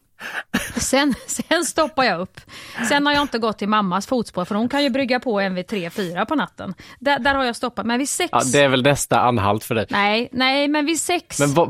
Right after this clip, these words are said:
Speaker 2: vad, hur många koppar skulle du säga att du snittar på om dagen innan din detox?
Speaker 1: Ja, men det är helt o-, olika vad jag är inne i för projekt.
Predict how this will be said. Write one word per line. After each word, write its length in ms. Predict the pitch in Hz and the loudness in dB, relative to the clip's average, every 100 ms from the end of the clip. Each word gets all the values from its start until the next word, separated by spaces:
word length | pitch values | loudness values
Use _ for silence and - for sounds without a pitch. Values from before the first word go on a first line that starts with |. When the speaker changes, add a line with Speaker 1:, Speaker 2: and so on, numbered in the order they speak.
| 143 | 4
Speaker 2:
vad, 240 | 160 156 | 2 4
hur 80 | 156 | 2
många 260 | 170 175 147 | 2 2 2
koppar 360 | 170 160 147 | 0 0 0
skulle 220 | 131 139 135 | 0 0 0
du 100 | 131 | 0
säga 180 | 151 | 0
att 60 | 131 | 0
du 100 | 123 | -2
snittar 420 | - 156 - 135 | -4 -6 -4 -4
på 120 | 123 | -2
om 80 | 165 | 0
dagen 200 | 131 110 | 2 2
innan 260 | 127 120 110 | 0 -2 -2
din 140 | 117 | -2
detox? 140 | 117 113 | -2 -2
Speaker 1:
Ja, 60 | |
men 180 | 220 240 | -2 -2
det 200 | 311 349 | -2 -2
är 60 | 302 | -2
helt 440 | 262 254 208 - | -2 -4 -4 -6
o-, 320 | - 240 214 | -6 -4 -4
olika 500 | - 247 214 190 - | -4 -4 -4 -6 -6
vad 100 | 196 202 | -4 -2
jag 60 | |
är 40 | 214 | -2
inne 300 | 196 190 202 | -4 -4 -4
i 240 | 220 196 | -2 -4
för 240 | - 190 | -2 -4
projekt. 720 | 185 - 208 - 262 262 - | -4 -4 -6 -2 -4 -4 -10